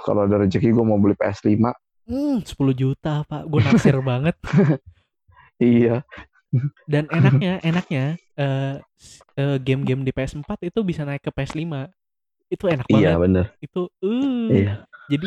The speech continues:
Speaker 2: gua menghemat gitu. Kalau, kalau beneran mau beli. Nggak sih, gua nggak bakal beli sih. Gak ada duitnya, men.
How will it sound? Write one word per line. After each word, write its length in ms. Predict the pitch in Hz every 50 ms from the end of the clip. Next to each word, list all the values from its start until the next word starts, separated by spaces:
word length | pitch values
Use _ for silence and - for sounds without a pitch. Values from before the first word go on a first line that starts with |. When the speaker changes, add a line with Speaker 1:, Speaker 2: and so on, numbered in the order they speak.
| 170 -
Speaker 2:
gua 80 | 214 220
menghemat 560 | 202 185 165 156 143 151 151 160 165 165 -
gitu. 400 | - 190 202 - 240 233 247 262 - _ _ _ -
Kalau, 240 | 151 151 156 151
kalau 240 | - 165 160 160 156
beneran 400 | 147 143 139 143 151 160 156 165
mau 320 | 160 151 147 151 156 165 - _ _ _
beli. 400 | 156 151 190 185 190 202 202 196 _ - - - - -
Nggak 240 | 131 127 135 139 139
sih, 80 | 143 127
gua 160 | 139 139 135
nggak 160 | 120 113 107
bakal 100 | 110 110 113
beli 160 | 113 117 123
sih. 240 | 127 - - 131 - _ _ _ _ _ _ _ _ _ -
Gak 80 | 113 110
ada 80 | 117
duitnya, 400 | 117 123 127 127 139 - 185 180
men. 240 | 175 185 208 220 220